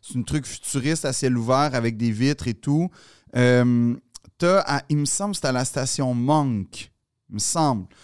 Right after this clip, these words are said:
des immenses statues avec des bonhommes en tube, euh, de métal. Ça, c'est de la récupération de matériaux puis tout ça qui correspond à la S T M. T'as, t'as, t'as en fait, t'as un portrait de Montréal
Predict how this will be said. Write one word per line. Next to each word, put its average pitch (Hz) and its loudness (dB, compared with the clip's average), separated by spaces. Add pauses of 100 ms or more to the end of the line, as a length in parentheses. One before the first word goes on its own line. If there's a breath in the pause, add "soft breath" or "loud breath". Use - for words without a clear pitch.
(220 soft breath)
des 120 -4
immenses 196 2
statues 165 -4 (440 soft breath)
avec 120 0
des 131 0
bonhommes 135 0
en 131 0
tube, 147 -2
euh, 120 2
de 120 -2
métal. 120 -2 (300 soft breath)
Ça, 196 -4
c'est 160 4
de 135 -8
la 135 0
récupération 160 -2
de 160 -4
matériaux 139 -2
puis 131 -12
tout - -12
ça 151 -2
qui - -16
correspond 147 -4
à 147 -2
la 139 0
S - -6
T 139 0
M. 147 0
T'as, 175 0
t'as, 156 0
t'as 147 -2
en 147 0
fait, 220 0 (560 loud breath)
t'as 160 2
un 156 2
portrait 190 0
de 220 2
Montréal 156 2